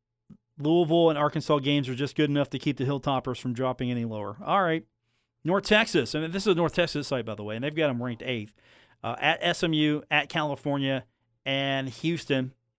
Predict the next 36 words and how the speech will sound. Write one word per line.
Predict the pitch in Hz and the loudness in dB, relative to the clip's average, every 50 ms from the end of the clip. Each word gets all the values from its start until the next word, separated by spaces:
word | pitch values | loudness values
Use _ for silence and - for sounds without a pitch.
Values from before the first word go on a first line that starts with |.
| _ _ _ | _ _ _
with | - 123 135 131 127 - _ _ _ _ _ _ _ _ _ _ _ _ - | -6 -4 -2 -2 -2 -4 _ _ _ _ _ _ _ _ _ _ _ _ -2
Abilene | 147 151 160 165 160 151 139 | -2 0 0 0 0 0 -2
Christian | - - - - - - - 156 135 117 113 | -2 -4 -6 -6 -6 -4 -2 0 0 0 -2
as | 92 117 123 123 117 | -4 -6 -8 -8 -6
the | 143 120 - | -8 -8 -6
F | 131 131 - | -6 -6 -6
C | - - 131 127 | -6 -4 -2 -2
S | 131 135 - - | -2 -2 -2 -4
opponent. | 127 - 147 143 143 147 139 - _ _ _ _ _ _ _ _ _ | -6 -2 -2 -2 -2 -4 -6 -10 _ _ _ _ _ _ _ _ _
Here's | - 147 - | -8 -8 -8
what | 143 127 | -6 -6
they | 131 123 | -6 -6
said | - - 143 127 120 | -4 -2 -2 -2 -2
about | 110 117 110 110 - | -4 -4 -6 -6 -6
them. | - 123 123 113 113 | -4 -4 -4 -4 -4
They | 117 117 | -6 -8
said, | - 135 117 | -8 -8 -10
"Three | - - 160 185 180 | -6 -4 -2 -2 2
games | 170 175 170 170 170 151 151 | 2 2 2 2 0 -2 -2
which | 151 143 - 151 | -4 -4 -2 -2
are | 139 | -2
against | 131 117 143 143 131 - 127 | -2 -2 -4 -4 -4 -4 -2
very | 143 160 175 | 0 0 2
legitimate | 180 160 139 117 160 156 151 147 127 | 0 0 0 0 0 0 0 -2 -2
teams, | - 156 147 147 139 - | -2 -2 -2 -2 -2 -2
but | 135 131 | -4 -4
none | 123 131 139 151 160 165 165 | -2 0 0 2 0 0 -2
are | 139 | -4
close | - - 156 151 147 - | -4 -2 0 0 0 -2
to | - - 135 | -2 -4 -4
the | 123 110 | -4 -4
top | - - 147 143 - | -2 -2 -2 -2 -2
twenty-five | - 143 135 127 - - 131 131 123 117 | -2 -2 -2 -2 0 2 2 2 2 0
in | 113 | -2
the | 113 | -4
country." | - 156 160 156 - 170 160 147 | -4 -2 -4 -2 0 0 -2 -2